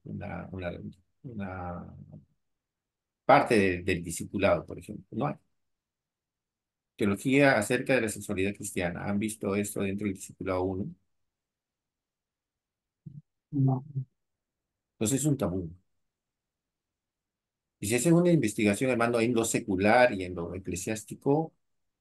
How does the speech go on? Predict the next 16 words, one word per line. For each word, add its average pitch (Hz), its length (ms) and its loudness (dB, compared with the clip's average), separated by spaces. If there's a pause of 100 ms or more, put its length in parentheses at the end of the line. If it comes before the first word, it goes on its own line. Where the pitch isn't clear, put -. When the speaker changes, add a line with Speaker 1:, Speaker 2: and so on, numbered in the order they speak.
(400)
Speaker 1:
están 113 500 -2
casi 110 460 -4
ya 95 340 -8
iguales. - 640 -8 (720)
Antes 110 260 -2
había 95 260 -2
una 92 120 -4
diferencia, 85 720 -10 (840)
¿no? - 220 -10
Los - 100 -18
problemas 95 340 -4
sexuales 101 520 -2
en 92 120 -6
lo 82 60 -10
secular 95 580 -4
es 104 220 -4